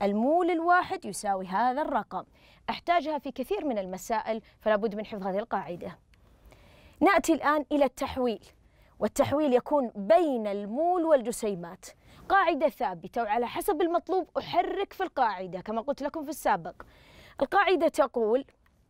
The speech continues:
أو القانون يقول، أن عدد الجسيمات سواء كانت ذرات أو أيونات أو جزيئات أو وحدات صيغة كيميائية، عدد الجسيمات أيًا كانت، القاعدة تقول ماذا؟ تقول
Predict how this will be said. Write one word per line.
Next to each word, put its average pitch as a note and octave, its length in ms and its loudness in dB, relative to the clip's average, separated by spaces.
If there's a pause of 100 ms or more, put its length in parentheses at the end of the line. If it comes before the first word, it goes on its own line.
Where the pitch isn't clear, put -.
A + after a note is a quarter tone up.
(880)
أو G#3+ 120 4
القانون A3 420 0
يقول، D#4+ 400 0 (500)
أن D4 200 4
عدد D#4 480 0
الجسيمات G#3+ 840 -4 (600)
سواء C4+ 360 6
كانت C#4 320 0
ذرات G#3+ 420 0
أو A3+ 320 2
أيونات A#3 540 0 (100)
أو C4 120 4
جزيئات G#3+ 800 -6
أو C4+ 220 2
وحدات A3+ 480 -6
صيغة A#3+ 360 -6
كيميائية، G3+ 640 -6
عدد D#4 220 -2
الجسيمات B3+ 480 -4
أيًا B3 220 -2
كانت، F3+ 440 -10 (440)
القاعدة B3+ 380 4
تقول B3+ 320 -2
ماذا؟ C4 340 4 (540)
تقول C#4 400 2